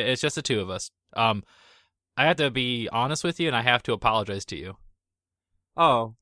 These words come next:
Speaker 1: Just
Speaker 2: okay.
Speaker 1: us, just us. You know, while, while we're just here talking to each other, and no one else is listening, and no one else is around. Just you and me talking, man to
Speaker 2: Clearing
Speaker 1: man.
Speaker 2: the air. Man
Speaker 1: Clearing
Speaker 2: to
Speaker 1: the
Speaker 2: man.
Speaker 1: air. Yeah, yeah. Um, I wanna apologize to you
Speaker 2: Uh-huh.
Speaker 1: about,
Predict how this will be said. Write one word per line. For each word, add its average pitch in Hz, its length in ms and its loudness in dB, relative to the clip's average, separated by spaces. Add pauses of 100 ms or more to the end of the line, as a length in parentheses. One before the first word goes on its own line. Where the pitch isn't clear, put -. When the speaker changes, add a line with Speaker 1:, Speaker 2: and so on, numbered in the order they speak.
Speaker 1:
Just 196 180 4
Speaker 2:
okay. 139 80 8
Speaker 1:
us, 110 180 4
just 170 220 2
us. 101 240 2
You 123 80 0
know, 110 140 2
while, 131 200 6
while 147 140 8
we're 151 120 6
just 135 120 -4
here 143 80 2
talking 131 380 4
to 123 80 0
each 120 160 -2
other, 110 160 2
and 101 80 -4
no 107 80 -2
one 110 160 -2
else 107 200 -4
is 101 120 -10
listening, 104 340 -4
and 101 80 -2
no 104 80 -2
one 101 140 -2
else 101 160 -6
is 101 100 -10
around. 98 300 -6
Just 117 160 -6
you 123 100 0
and 110 80 -2
me 101 80 -2
talking, 98 440 -4 (360)
man 120 200 4
to - 60 2
Speaker 2:
Clearing 95 140 2
Speaker 1:
man. 117 60 0
Speaker 2:
the 139 60 -2
air. 131 200 -4 (280)
Man 131 80 -10
Speaker 1:
Clearing 196 180 4
Speaker 2:
to 156 60 4
Speaker 1:
the 131 60 4
Speaker 2:
man. 117 40 4
Speaker 1:
air. 101 100 0
Yeah, 110 380 2
yeah. 101 240 0 (160)
Um, 123 380 2 (280)
I - 60 0
wanna 190 160 6
apologize 165 480 2
to 196 100 -8
you 190 160 -8 (580)
Speaker 2:
Uh-huh. 120 340 -4 (340)
Speaker 1:
about, 123 680 4